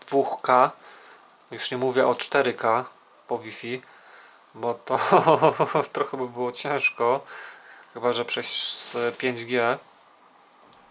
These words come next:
No, ale na przykład, no, te tysiąc osiemdziesiąt p, żeby było. Tutaj mam ustawione teraz niby tysiąc dwieście osiemdziesiąt na siedemset dwadzieścia.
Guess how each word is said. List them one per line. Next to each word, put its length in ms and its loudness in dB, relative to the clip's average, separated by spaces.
No, 160 4
ale 280 4
na 160 2
przykład, 540 -2
no, 140 -8
te 180 -2
tysiąc 440 -4
osiemdziesiąt 580 -4
p, 320 0
żeby 280 -8
było. 260 -8
Tutaj 260 0
mam 200 2
ustawione 480 -2
teraz 560 -2
niby 540 -6
tysiąc 320 -6
dwieście 360 -4
osiemdziesiąt 540 -8
na 60 -6
siedemset 360 -6
dwadzieścia. 680 2